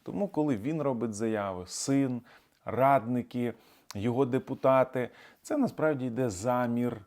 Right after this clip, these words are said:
того, що він каже. Якщо широкій масі подобається, він це робить. Якщо не подобається, радника звільняють, міняють, переставляють, роблять нову заяву.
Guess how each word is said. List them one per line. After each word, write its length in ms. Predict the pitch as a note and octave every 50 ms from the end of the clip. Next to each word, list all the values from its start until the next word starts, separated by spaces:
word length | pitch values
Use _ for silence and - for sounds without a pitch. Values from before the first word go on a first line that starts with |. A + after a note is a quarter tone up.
| _ _ _ _ _ _ _ _ _ _ _ _ _ _ -
того, 320 | - C3+ D3+ D#3 E3 C#3
що 240 | - - - B2+ B2+
він 180 | B2 B2 A#2+
каже. 360 | A2+ - G2+ F#2+ - - - -
Якщо 280 | A#2 A2 - - E3+ F3
широкій 440 | - - E3 D#3 E3+ E3 D3 D#3 D#3
масі 320 | D#3 D#3+ D#3+ D3+ - E3+
подобається, 640 | D#3+ - F#3 F#3 G#3 G#3 F#3+ F#3 F#3+ F#3 E3+ - - -
він 240 | - F3+ F#3+ F#3+ E3+
це 140 | F3 E3+
робить. 400 | D#3 D#3 C#3+ B2 A2+ A2+ - -
Якщо 300 | D#3 D#3+ D#3 - - G3
не 200 | G3 G3 G3+ G3+
подобається, 800 | G3+ - F#3 E3+ D#3+ F3+ F3 D#3 D3+ D#3+ D3+ D3 - - C3+ C3+
радника 480 | D3 D3+ D3+ C#3 D3 C#3 - - C3+ B2
звільняють, 760 | A#2 A#2 B2+ C3 C3+ C#3+ D#3 D#3+ E3 E3 D#3 D3+ C#3+ -
міняють, 600 | A#2 A#2 A#2+ B2 C3 C#3 C#3+ C#3 C3+ C3 B2+ -
переставляють, 760 | - B2+ B2+ B2+ B2+ - - D#3 F3 F#3+ G#3 G3 F3+ D3+ -
роблять 320 | C#3+ C#3+ C#3+ C#3 B2 G#2+ A2
нову 260 | A#2 B2 A#2+ A#2+ A2+
заяву. 480 | G2+ A2 G#2 G2+ F#2 E2+ - - -